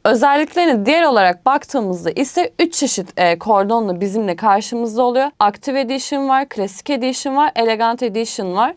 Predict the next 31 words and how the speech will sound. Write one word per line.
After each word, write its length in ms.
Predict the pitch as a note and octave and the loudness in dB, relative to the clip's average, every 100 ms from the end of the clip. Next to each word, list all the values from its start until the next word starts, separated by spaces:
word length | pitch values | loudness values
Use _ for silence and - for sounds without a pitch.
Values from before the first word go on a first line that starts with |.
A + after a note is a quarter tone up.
| - | -4
Şu 180 | - | 2
an 180 | D#4+ B3+ | 2 4
gördüğünüz 540 | C#4 D4+ D4+ B3+ D4+ A#3 | 4 4 2 0 0 0
gibi 200 | D#4 D4 | 0 2
bende 260 | C#4 C#4 | 0 0
bir 60 | D#4+ | -2
Elegant 520 | - A#3 A3+ B3+ C#4 | 0 0 2 0 0
Edition 500 | B3 G#3+ A#3+ - G#3+ | -4 -4 -4 -4 -6
kordonu 540 | F#3 A#3 G3+ F#3+ F3 | -4 2 2 2 -4
mevcut. 600 | E3 F3+ B3 B3+ C4+ C#4 | -4 -2 0 0 -2 -4
Fiyatları 540 | - C#4+ D4+ - D#4+ B3 | -2 0 0 -4 -6 -2
bırakıyorum 580 | C#4+ D4+ - D#4 D#4 C#4+ | -2 -4 -4 -2 -2 0
lakin 380 | C#4 C#4+ A#3+ | 0 0 -6
bu 120 | A3 A#3+ | -6 -6
video 200 | C4 B3+ | -4 -2
yayına 340 | G#3+ C4+ C4+ | 0 0 -2
girdiğinde 600 | F#3+ A#3+ A#3 A#3 G3+ A#3+ | -2 -2 -2 -2 -2 -4
fiyatlar 480 | C4 A#3 G#3 G#3+ G#3+ | -2 -2 -2 0 -2
maalesef 640 | A3+ A#3+ G#3+ - F3 E3+ | 2 0 0 -4 -8 -6
ki 80 | B3 | -10
şu 140 | - | -6
an 120 | G#3+ | -6
sizlere 360 | G#3 F#3 F3+ F3 | -6 -6 -4 0
verdiğim 340 | G#3 G3+ F3 | 0 0 -2
fiyatla 420 | F#3 G#3+ E3+ - - | -6 -4 -4 -6 -4
aynı 380 | - F3+ A#3 | -4 -4 -4
olmayabilir. 600 | - G#3 F#3+ F#3 F3 A#3 E4+ | -2 -2 -2 -4 -2 -4 -2
Hazır 400 | - F#4+ A#3 - | 2 2 4 2
uygulamadaki 880 | B3+ E4 D4 D4 B3 F#3+ F3+ F#3 E4 | 4 4 4 2 2 2 0 -2 -2
ekran 440 | C4+ - C#4 A3 | 0 0 -2 -2
kaydım 440 | C4 A#3+ G3 E3+ | 0 0 0 -4